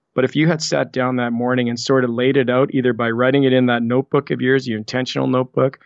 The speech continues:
putting it on a recipe card beside your bed, on a yellow sticky note, or just sitting there and thinking about it while you're having your coffee before you start your day, it, it's amazing how much better your days progress. I mean,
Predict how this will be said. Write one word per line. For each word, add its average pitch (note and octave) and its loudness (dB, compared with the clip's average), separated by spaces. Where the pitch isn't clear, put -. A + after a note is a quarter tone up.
putting C#3+ 2
it C3+ 4
on B2+ 2
a A2 0
recipe B2+ -2
card B2+ 0
beside A#2+ -4
your A2 -4
bed, A#2+ -2
on A2+ -2
a A2+ -6
yellow C3 0
sticky B2+ -4
note, B2+ 4
or A#2+ 2
just B2+ -6
sitting D#3 2
there B2 0
and A2+ -4
thinking C#3+ -2
about A2+ 2
it A2+ -2
while A#2 -2
you're A2+ -2
having A#2+ 0
your A2+ -2
coffee A#2+ 0
before A#2 -4
you A#2 -2
start A#2 -2
your A2 -4
day, A#2+ 0
it, C3 -2
it's - 0
amazing C3+ 4
how B2 2
much B2 2
better A#2+ 2
your A2+ 0
days A#2 -2
progress. A2 -4
I C3+ -2
mean, B2+ 2